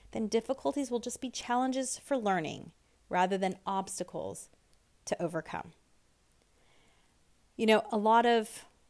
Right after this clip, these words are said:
religions or life philosophies or whatever say something to this effect, which is that really it's just how you look at things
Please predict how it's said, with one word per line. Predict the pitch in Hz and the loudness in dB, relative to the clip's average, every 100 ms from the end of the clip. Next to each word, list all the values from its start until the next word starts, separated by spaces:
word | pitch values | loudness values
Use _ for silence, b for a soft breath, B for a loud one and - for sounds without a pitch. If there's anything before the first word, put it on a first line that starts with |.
| _ _ _ _ _ - | _ _ _ _ _ -12
religions | 190 208 214 208 202 202 196 190 - - | -2 4 6 6 4 0 0 -2 -4 -2
or | 175 160 | -2 0
life | 180 202 202 | 2 2 2
philosophies | 202 180 185 - 185 180 | 2 2 2 -4 -4 0
or | |
whatever | 175 165 170 | 2 2 0
say | - 269 294 | -2 -2 -2
something | - 208 - 190 180 185 b b - | 0 -2 0 -2 -2 -6 b b -10
to | 185 | -6
this | 180 185 | -2 -2
effect, | 180 156 - 180 | -2 -4 -4 -6
which | 180 | -4
is | 185 175 | -2 -2
that | 175 165 - b b _ - | -2 -2 -4 b b _ -10
really | 233 302 330 262 254 | -2 2 2 2 0
it's | 240 - | -4 -4
just | 359 349 | -4 -4
how | - 330 | -6 -4
you | 269 | -4
look | 220 262 | -4 -4
at | - - | -4 -4
things | 147 127 139 - | -6 -6 -10 -12